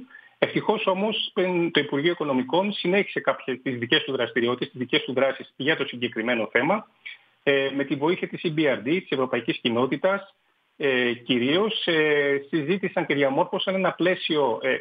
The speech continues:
όπως είπατε προηγουμένως, έξι αξώνων και παρουσιάστηκε πριν από δύο εβδομάδες από τον Υπουργό, τον κύριο Σταϊκούρα,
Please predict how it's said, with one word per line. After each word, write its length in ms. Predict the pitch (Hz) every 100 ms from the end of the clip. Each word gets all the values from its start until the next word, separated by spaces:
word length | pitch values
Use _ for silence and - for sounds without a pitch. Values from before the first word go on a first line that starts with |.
| -
όπως 260 | 160 -
είπατε 220 | 175 165 151
προηγουμένως, 440 | 143 156 165 151
έξι 380 | - 180 - 151
αξώνων 560 | 123 - 135 131 180 254 - - - -
και 100 | 139
παρουσιάστηκε 580 | 139 139 147 160 -
πριν 140 | 143 147
από 180 | 147 127
δύο 140 | 160
εβδομάδες 340 | 139 135 139 127
από 100 | 127
τον 100 | 127
Υπουργό, 280 | 127 120 135
τον 140 | 127
κύριο 280 | 123 139 123
Σταϊκούρα, 680 | - 113 104 147 208 233